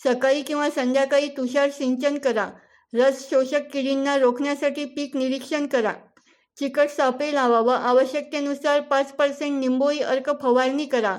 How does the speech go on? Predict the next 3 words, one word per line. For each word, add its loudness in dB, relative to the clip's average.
फळबागांचे 2
नियोजन, 0
केळी, 0